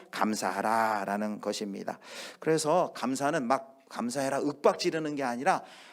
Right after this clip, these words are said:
하나님의 이 신실하신 약속을 우리가 믿음으로 고백하고 하나님, 하나님을 신뢰하는 것을 고백하는 것이 바로 감사입니다. 그래서 우리가 첫 번째, 오늘 감사주일을 맞이해서 첫 번째 우리가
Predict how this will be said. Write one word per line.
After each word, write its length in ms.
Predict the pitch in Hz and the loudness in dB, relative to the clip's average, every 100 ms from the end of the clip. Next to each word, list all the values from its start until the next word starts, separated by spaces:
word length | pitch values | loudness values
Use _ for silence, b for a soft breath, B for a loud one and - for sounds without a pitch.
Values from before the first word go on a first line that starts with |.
| B - | B -6
하나님의 800 | 190 190 185 180 175 170 165 - | 0 2 2 0 0 0 0 -2
이 180 | 147 | -4
신실하신 760 | 143 - 170 165 165 151 151 127 | -4 -4 -6 -4 -4 -4 -2 0
약속을 500 | 113 - 160 151 165 | 0 2 2 4 4
우리가 400 | 131 131 190 151 B B - | 2 4 4 2 B B -8
믿음으로 640 | 113 151 170 165 165 156 | -2 0 0 0 0 0
고백하고 800 | - - 120 120 - 113 180 220 - B B | -2 -4 -4 -4 -8 -2 2 0 -2 B B
하나님, 500 | - 147 147 143 139 - | -6 -2 -2 -4 -8 -6
하나님을 460 | 143 143 143 143 | -2 -2 -2 -4
신뢰하는 560 | 135 180 180 170 165 156 | -6 -4 0 0 0 -2
것을 260 | 151 147 | -2 -4
고백하는 560 | 139 120 139 139 127 123 | -4 -2 -2 -2 -8 -6
것이 360 | 120 - 170 - B B | -6 -4 -4 -4 B B
바로 340 | - 98 120 135 | -6 -2 -2 -4
감사입니다. 800 | - 110 107 107 87 76 - - - | -6 -6 -4 -4 -6 -10 -18 -20 -10
그래서 220 | 101 104 | -8 -6
우리가 160 | 98 95 | -4 -4
첫 180 | 90 - | -4 -4
번째, 440 | 135 117 117 101 - B B | -4 -2 -2 -2 -4 B B
오늘 160 | - 104 | -8 -8
감사주일을 580 | - 101 107 101 107 104 | -6 -6 -4 -4 -4 -4
맞이해서 360 | 98 98 98 101 | -4 -6 -10 -12
첫 160 | 131 | -10
번째 260 | 147 127 123 | -8 -6 -6
우리가 300 | 113 113 | -2 -2